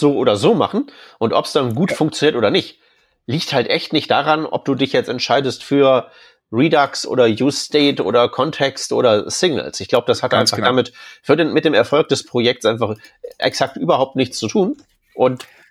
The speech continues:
Speaker 1: jetzt kann ich ja mal hier meine Grand Unified Theory of, äh, Library Churn raushauen, warum ich glaube,
Speaker 2: Ja.
Speaker 1: dass das jetzt grad so gehypt wird. Äh, das ist nämlich, was ich an mir selbst beobachtet habe, als ich diese Signals implementiert habe in meiner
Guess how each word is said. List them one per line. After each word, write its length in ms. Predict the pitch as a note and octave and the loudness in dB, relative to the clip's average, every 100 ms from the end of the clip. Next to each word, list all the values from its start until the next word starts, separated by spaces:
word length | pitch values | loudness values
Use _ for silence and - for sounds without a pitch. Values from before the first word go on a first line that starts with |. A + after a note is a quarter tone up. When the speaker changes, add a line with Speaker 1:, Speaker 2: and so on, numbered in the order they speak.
| - | -20
Speaker 1:
jetzt 140 | - - | -12 -4
kann 120 | D3+ | -2
ich 80 | D3 | 0
ja 60 | |
mal 100 | B2 | 2
hier 80 | B2+ | 4
meine 200 | B2+ A#2+ | 2 2
Grand 220 | B2 B2 | 0 0
Unified 440 | C3+ C3 - A#2+ - | -2 -2 0 0 2
Theory 320 | D3 B2+ A#2+ | 2 2 0
of, 240 | G2+ - - - - | -2 -6 -20 -20 -8
äh, 100 | - | 0
Library 340 | A2 C#3 C#3+ A#2 | 2 2 2 0
Churn 240 | - G#2 G#2 | 0 0 2
raushauen, 560 | G2 G2+ A2 A2 G#2+ - - | 0 0 0 0 -2 -10 -4
warum 280 | A2+ A2 | -4 -2
ich 160 | - F#3 | -4 -2
glaube, 180 | - A2 | 2 2
Speaker 2:
Ja. 80 | F#3+ | 2
Speaker 1:
dass 140 | G#2 | -2
das 140 | G#2 | -4
jetzt 160 | B2 A2+ | -4 -2
grad 200 | G#2 G2+ | -2 -2
so 100 | A#2+ | -2
gehypt 360 | G2+ G2+ A2+ F#2+ | 0 0 -2 -2
wird. 260 | A2 - _ _ _ _ _ - - - - _ _ | -2 -2 _ _ _ _ _ -20 -20 -20 -20 _ _
Äh, 260 | D3+ C3 B2 - | 2 2 2 0
das 120 | D#3+ | -2
ist 60 | G3 | 0
nämlich, 180 | E3+ C3 | 0 0
was 140 | A#2+ | -2
ich 100 | - | -2
an 80 | D3 | 0
mir 80 | A#2+ | 2
selbst 180 | E3+ - | 0 -2
beobachtet 340 | G2 G2+ A2+ | -4 -4 -2
habe, 220 | G#2+ C3+ | 0 2
als 180 | - A#2+ | 2 0
ich 140 | D3 - | 0 0
diese 160 | A2+ | 0
Signals 340 | G#2 B2 G2 F#2+ | 0 -2 -2 -2
implementiert 560 | G#2 G2 F#2 - A2 | -2 -2 0 0 0
habe 140 | - - | -2 -4
in 60 | |
meiner 320 | G#2 G#2 F2 | -2 0 -2